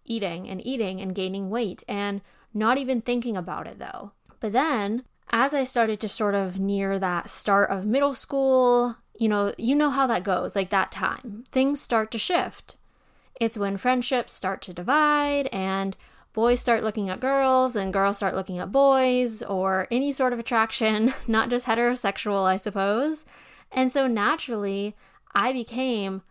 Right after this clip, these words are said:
hyper aware of the fact that my body was not like my friends. And it was the first time I can remember actually feeling bad about my body.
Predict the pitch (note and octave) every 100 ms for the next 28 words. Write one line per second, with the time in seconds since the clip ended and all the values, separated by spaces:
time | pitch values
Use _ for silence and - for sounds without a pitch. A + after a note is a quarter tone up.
0 | _ - - A#3 C4+ B3 G#3+ F#3+ G3+ F3+
1 | - G3+ F#3+ - G#3 - - F#3+ - F#3+
2 | G3+ C#4+ G#3+ A#3+ G3+ F#3+ F#3 F#3 G#3 G#3
3 | F#3 F#3+ G3 G#3 G3+ G3+ F#3+ F#3 F3+ F#3
4 | F#3+ - - A3 - _ _ _ _ _
5 | A3+ A#3 A3 A3+ G#3 - A#3+ D4+ - -
6 | G#3 G3+ G3 F#3+ G3 G3 G#3 F#3+ F#3 F#3+
7 | G#3 F3 E3+ F#3+ F3+ _ _ _ _ -
8 | G#3+ A3+ - - C4+ C4+ - A3+ G#3+ G3+
9 | F3+ F3 C4+ C4+ F#3+ G3 - F#3+ F#3 F3
10 | F3+ E3+ E3+ C#4 C4 F3 G3+